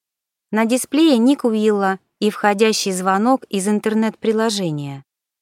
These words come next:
Надо бы нам обменяться номерами с будущим мужем, а не созваниваться с его альтер-эго. Но я подумаю об этом чуть позже. А сейчас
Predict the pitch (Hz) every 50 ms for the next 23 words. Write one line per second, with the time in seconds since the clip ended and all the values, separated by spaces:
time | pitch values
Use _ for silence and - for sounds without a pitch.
0 | _ _ _ _ - 220 226 226 226 226 226 220 208 240 226 214 220 226 226 220
1 | - - 208 190 196 208 202 214 226 254 247 - 240 220 208 202 202 202 196 196
2 | 185 175 170 170 165 170 175 202 185 170 175 - - - 190 190 190 185 185 175
3 | 160 - 151 147 147 - _ - 208 214 208 214 208 - - 208 208 190 185 185
4 | 196 196 196 196 196 180 180 180 - - - 165 - - 185 190 180 180 175 -
5 | - 175 160 156 - - 165 - - - 180 160 147 135 139 127 131 - _ _
6 | _ _ _ _ _ _ _ _ _ _ _ _ - 214 240 269 330 349 339 -
7 | 254 233 262 269 262 247 226 214 - - 220 214 214 220 214 - 214 214 - -
8 | 220 - - - 190 175 160 147 143 139 139 127 135 - _ _ _ _ _ -
9 | 175 185 - 214 214 208 - - 302 320 302 269 - -